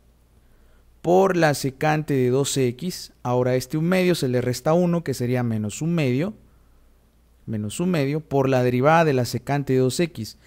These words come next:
Y la derivada de la secante de dos x es dos por secante de dos x por tangente de dos x. Tal como lo tenemos acá.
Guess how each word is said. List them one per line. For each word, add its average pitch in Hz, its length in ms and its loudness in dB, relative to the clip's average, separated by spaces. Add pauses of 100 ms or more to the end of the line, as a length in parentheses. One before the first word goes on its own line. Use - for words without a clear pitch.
(200)
Y 135 120 -6
la 147 120 4
derivada 151 360 6
de 202 80 2
la 180 100 2
secante 165 380 -2
de 170 60 2
dos 170 180 2
x 165 380 -4
es 135 360 -4
dos 175 520 2 (580)
por 175 300 2
secante 151 600 -2
de 135 80 4
dos 131 280 2
x 135 540 -4 (380)
por 160 340 4
tangente 131 960 -4 (560)
de 123 160 -2
dos 113 280 -2
x. - 440 -14 (1400)
Tal 135 200 0
como 135 160 -2
lo 117 120 -2
tenemos 117 360 -4
acá. - 280 -12